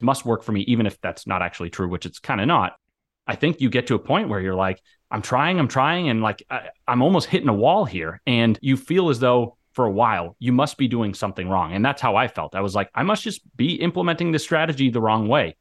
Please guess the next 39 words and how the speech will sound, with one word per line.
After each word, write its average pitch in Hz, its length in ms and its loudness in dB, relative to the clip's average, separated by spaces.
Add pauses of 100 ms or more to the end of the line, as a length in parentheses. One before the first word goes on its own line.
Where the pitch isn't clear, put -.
(340)
Eventually 151 540 0
you 131 100 2
get 123 140 2
to 120 80 -6
the 113 80 -2
point 139 240 0
where 104 80 0
you're 101 80 0
like, 90 160 -6
"Okay, 113 420 -2
I 180 160 2
have 240 140 -4
tried - 300 0
this 90 160 -14
for 120 180 0
a 117 60 4
really 143 280 2
long 117 240 0
time." 98 380 -2 (280)
You 135 120 -2
don't 190 160 2
have 190 140 -6
to 143 60 -4
necessarily 123 440 0
say, 113 240 0
"This 107 300 -2
flat 117 340 0
out 101 160 -2
doesn't 87 280 -8
work." 117 300 2 (220)
You 156 160 0
could 151 100 0
just 131 180 -2
say, 127 220 0
"It 117 140 -6
doesn't 127 240 0
work 110 180 2
for 110 120 -4
me." 90 200 -6